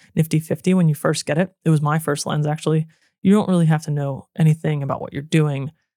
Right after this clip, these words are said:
to get, especially with modern autofocus, to lock onto somebody's eye, take a portrait. You don't have to be good at editing. It just kind of looks nice compared to what you've been shooting on a phone, right?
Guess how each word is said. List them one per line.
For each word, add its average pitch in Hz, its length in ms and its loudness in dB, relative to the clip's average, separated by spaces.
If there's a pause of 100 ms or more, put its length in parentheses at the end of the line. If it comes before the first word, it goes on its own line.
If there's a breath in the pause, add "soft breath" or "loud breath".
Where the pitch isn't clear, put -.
(220)
to 151 100 2
get, 135 460 -2 (200)
especially 156 320 -2
with 147 80 -2
modern 139 260 -2
autofocus, 160 600 -4
to 147 100 -4
lock 160 260 0
onto 160 140 0
somebody's 147 320 -2
eye, 120 360 -4
take 165 180 -2
a 143 40 -6
portrait. 135 500 -6 (240)
You 165 60 4
don't 160 80 4
have 160 120 2
to 151 60 -6
be 131 80 -4
good 131 160 -8
at - 100 -6
editing. 156 420 2
It 160 60 -6
just - 160 -6
kind 175 120 -2
of 135 80 -2
looks - 260 -6
nice 131 320 -6
compared 147 300 -4
to 131 60 -4
what - 120 -6
you've 160 160 -10
been 143 120 -4
shooting 135 280 -6
on - 140 -8
a 151 40 -10
phone, - 340 -8 (100)
right? 143 260 -2